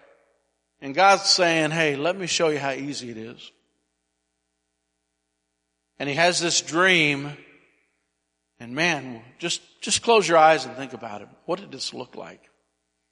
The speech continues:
Use your best imagination. A stairway or a ladder touching the earth. I want you to picture that. Maybe your backyard, maybe somewhere out in the open field.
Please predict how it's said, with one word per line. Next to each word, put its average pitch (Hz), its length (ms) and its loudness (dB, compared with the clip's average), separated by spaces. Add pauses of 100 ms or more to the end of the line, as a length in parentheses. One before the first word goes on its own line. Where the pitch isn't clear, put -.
(220)
Use 165 180 -6
your 151 80 -4
best 139 300 0
imagination. 123 800 -10 (1200)
A 151 120 0
stairway 151 800 6
or 143 280 4
a 143 100 4
ladder 123 540 4 (1500)
touching 175 480 2
the 165 140 4
earth. 139 300 2
I 143 60 4
want 135 260 -2
you 143 80 -6
to - 40 -18
picture 123 360 -4
that. 127 180 -4
Maybe 190 220 0
your 180 160 0
backyard, 139 680 4
maybe 147 240 -4
somewhere 147 440 -2
out 135 160 2
in 123 60 -10
the 127 80 -4
open 131 360 -2
field. 117 480 -4